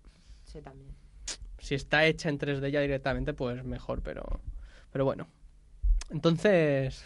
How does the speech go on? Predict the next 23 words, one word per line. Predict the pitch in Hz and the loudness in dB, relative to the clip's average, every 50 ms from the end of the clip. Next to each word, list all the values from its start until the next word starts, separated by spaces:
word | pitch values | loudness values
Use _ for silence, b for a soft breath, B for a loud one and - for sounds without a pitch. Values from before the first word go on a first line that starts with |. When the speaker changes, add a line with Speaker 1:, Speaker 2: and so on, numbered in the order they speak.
| - - | -6 -4
Speaker 2:
<laughs> | - 147 143 - - _ - - - - - - - - - - - | -4 -4 -4 -6 -16 _ -20 -20 -20 -20 -20 -20 -20 -20 -20 -14 -2
Speaker 1:
Y | - | 2
Speaker 2:
Man | - 147 165 | 6 6 8
Speaker 1:
ya | 185 | 8
Speaker 2:
of | 180 185 | 8 6
Steel, | 170 180 - 180 180 202 220 233 247 226 185 | 4 4 4 4 4 4 4 2 -2 -6 -6
bien, | 170 139 143 143 127 127 127 - - | 0 4 4 4 4 2 -2 -4 0
¿no? | 147 160 - | 2 2 2
Speaker 1:
Sí, | - | 0
y | - 180 151 | -2 -2 -2
ha | 143 143 | -4 -4
salido, | - - 165 175 180 185 185 175 160 | -4 -6 -6 -6 -4 -4 -4 -4 -4
de | 156 160 151 | -4 -6 -8
hecho, | 147 - - | -8 -8 -8
los | 160 151 147 | -8 -8 -8
primeros | - 151 143 139 139 139 | -8 -8 -6 -6 -6 -6
comentarios. | - 147 139 131 131 - 147 156 175 165 156 170 202 | -8 -8 -8 -8 -6 -4 -4 -4 -4 -4 -2 0 0
Speaker 2:
Dos | 160 160 | 0 2
semanas, | - 202 165 151 151 151 147 139 143 | 2 2 2 2 2 2 2 0 -2
me | 143 139 | -4 -4
parece | - 143 131 - 143 | -4 -4 -4 -4 -6
ya, | 135 131 131 | -6 -6 -6
¿no? | 135 220 285 | -6 -8 -10